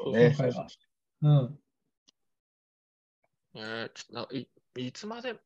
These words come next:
Speaker 1: いつまでもやって、うん、いつまでもやって、はあ、そう。そうですか。
Speaker 2: そう、ニュースの枠がね、ちょっと少なめだったんだよね。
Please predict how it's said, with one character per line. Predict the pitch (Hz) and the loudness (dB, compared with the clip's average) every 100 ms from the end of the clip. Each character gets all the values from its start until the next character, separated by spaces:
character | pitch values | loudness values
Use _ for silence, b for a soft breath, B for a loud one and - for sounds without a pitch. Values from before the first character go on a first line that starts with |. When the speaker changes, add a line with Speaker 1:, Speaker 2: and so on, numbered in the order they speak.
| - | -16
Speaker 1:
い | 131 | -16
つ | - | -12
ま | 220 240 | -12 -10
で | |
も | 254 262 | -10 -10
や | 254 | -10
っ | |
て、 | - - | -12 -16
う | - | -14
ん、 | 127 127 123 | -12 -12 -14
い | 127 123 | -16 -16
つ | - 254 | -16 -8
ま | 233 | -6
で | 220 | -6
も | 208 | -8
や | 185 | -8
っ | |
て、 | - | -8
は | 139 | -4
あ、 | 123 113 - - - _ _ _ _ _ - | -2 -2 -8 -20 -20 _ _ _ _ _ -14
そ | 110 - | -12 -12
う。 | - _ _ _ _ _ _ _ _ _ _ _ _ _ _ _ - | -20 _ _ _ _ _ _ _ _ _ _ _ _ _ _ _ -8
そ | 123 | -8
う | |
で | 110 | -8
す | - | -16
か。 | - | -12
Speaker 2:
そ | - 101 | -6 0
う、 | |
ニ | 127 | 4
ュ | 262 | 4
ー | |
ス | 247 - | 2 2
の | 104 | 4
枠 | 90 90 87 | 2 0 -6
が | 80 | -8
ね、 | - - - - - - - | -10 -16 -16 -18 -18 -18 -16
ち | |
ょ | - | -14
っ | - | -12
と | |
少 | - - 127 | -12 -4 0
な | 123 | 2
め | 120 | 2
だ | 113 | -2
っ | - | -4
た | - | -18
ん | |
だ | 107 | -18
よ | _ | _
ね。 | 82 80 - | -12 -10 -12